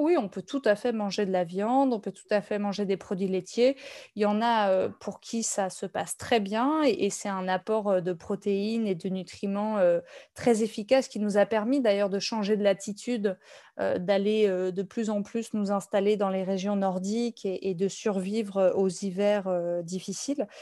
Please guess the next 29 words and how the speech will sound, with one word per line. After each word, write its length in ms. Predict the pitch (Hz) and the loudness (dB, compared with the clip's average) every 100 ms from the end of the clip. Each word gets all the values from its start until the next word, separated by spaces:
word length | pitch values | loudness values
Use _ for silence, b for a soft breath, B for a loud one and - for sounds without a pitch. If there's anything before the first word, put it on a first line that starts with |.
| B B - | B B -6
Eh 80 | |
bien, 260 | 180 226 269 | -2 2 4
avec 340 | 233 185 196 | 4 2 0
l'alimentation 760 | 214 202 202 202 202 190 - 202 | 2 0 2 -2 -2 -4 -4 -8
crue, 320 | - 254 262 | -4 0 2
par 160 | 214 170 | 0 -2
rapport 280 | 180 214 | -2 0
à 100 | 208 | 0
si 160 | 180 - | -2 -8
vous 140 | 190 | -4
avez 120 | 190 185 | -4 -2
déjà 280 | 196 190 | -2 0
une 120 | 208 196 | -2 -2
alimentation 580 | 180 180 185 190 - 196 | -4 -6 -6 -8 -6 -6
végé-, 380 | 180 185 185 - | -4 -6 -6 -8
végétarienne, 600 | 180 175 185 185 208 254 | -8 -8 -6 -4 -2 -2
c'est 140 | - | -4
un 100 | 202 | -6
peu 140 | 185 196 | -4 -2
pareil. 420 | 214 220 277 208 | -2 0 0 0
Évidemment 520 | 180 170 196 254 311 | -2 0 2 4 2
que 420 | - 208 190 180 B B B - | 0 -2 0 -2 B B B -8
c'est 220 | - 214 | -4 -4
très 220 | - 220 | 0 -2
bien 240 | 190 220 202 | 2 0 0
aussi 220 | 202 214 | -4 -4
de 60 | |
manger 360 | 202 196 185 190 | -2 -4 -4 -6
cuit, 340 | - 247 294 | -6 -6 -6